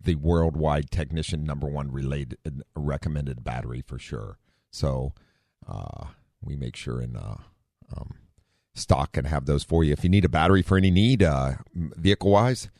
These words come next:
hit us up at west automotive group dot com, make an appointment, get in, and we'll get you a battery installed. If you need a battery for any other need, check 'em out at their storefronts, ninety-three forty-five Cabot Drive in Miramar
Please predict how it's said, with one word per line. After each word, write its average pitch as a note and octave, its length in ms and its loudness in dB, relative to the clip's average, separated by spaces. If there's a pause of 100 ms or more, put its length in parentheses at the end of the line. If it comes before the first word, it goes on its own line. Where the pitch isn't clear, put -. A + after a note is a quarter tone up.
(160)
hit F2 160 4
us F2 120 2
up F2+ 140 4
at C2 100 4
west D#2+ 260 0
automotive E2 420 4
group F#2 160 0
dot D2+ 140 2
com, G2 260 0
make D#2+ 140 2
an - 60 0
appointment, F#2+ 380 0
get E2+ 120 0
in, G#2 160 4
and D#2 280 4
we'll F2+ 360 2
get - 200 -6
you - 80 0
a - 20 -2
battery G1+ 380 -4
installed. A1+ 560 -4 (360)
If - 60 -6
you A2 60 6
need A#2+ 80 8
a G#3+ 40 6
battery A2 300 6
for F2+ 160 -4
any A2 200 4
other B2+ 160 4
need, G2+ 220 4
check - 220 2
'em G2+ 80 4
out G2 140 4
at D#2+ 80 -6
their E2 100 0
storefronts, D2+ 600 -2
ninety-three D#2 440 0
forty-five E2 500 -2
Cabot D#2 260 -4
Drive E2 200 0
in D#2+ 80 4
Miramar A2+ 440 4